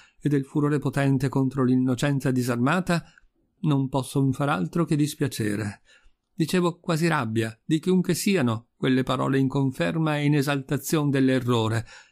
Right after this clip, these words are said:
quell'affermar così sicuro sul fondamento d'un credere così spensierato, quelle maledizioni alle vittime, quell'indignazione alla rovescia.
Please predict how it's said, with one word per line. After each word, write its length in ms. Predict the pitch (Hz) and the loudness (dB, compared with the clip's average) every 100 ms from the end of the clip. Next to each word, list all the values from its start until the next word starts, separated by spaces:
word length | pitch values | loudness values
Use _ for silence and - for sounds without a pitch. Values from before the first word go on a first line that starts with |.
| _ _ _ _ _ - | _ _ _ _ _ -2
quell'affermar 840 | 175 160 165 - 170 151 175 170 - | 0 0 -2 -2 -2 0 0 0 -2
così 260 | 165 175 | 0 0
sicuro 640 | - 180 254 254 110 107 _ | 0 -2 2 0 0 -6 _
sul 280 | - 156 143 | -4 -2 0
fondamento 640 | 160 147 135 143 143 147 | 0 2 4 4 2 2
d'un 240 | 135 135 135 | 2 0 0
credere 400 | 160 156 147 135 | 0 0 0 0
così 240 | 139 139 | 0 0
spensierato, 960 | - 151 139 - 139 127 123 117 120 - - _ _ _ _ _ _ | -2 -2 -2 0 -2 0 -2 -2 -4 -6 -16 _ _ _ _ _ _
quelle 360 | - 160 147 151 | -4 0 2 2
maledizioni 720 | 151 147 147 147 - 170 156 | 2 2 0 -2 0 2 4
alle 260 | 139 135 120 | 4 2 2
vittime, 680 | 113 - - 113 110 - _ _ _ _ | 0 -2 -2 -2 -4 -8 _ _ _ _
quell'indignazione 1080 | - 175 170 165 165 165 160 - - 214 196 | -2 0 2 2 2 2 0 -4 -2 0 2
alla 200 | 175 160 | 2 2
rovescia. 720 | 131 104 95 - 104 101 - | 0 -2 -4 -6 -8 -10 -16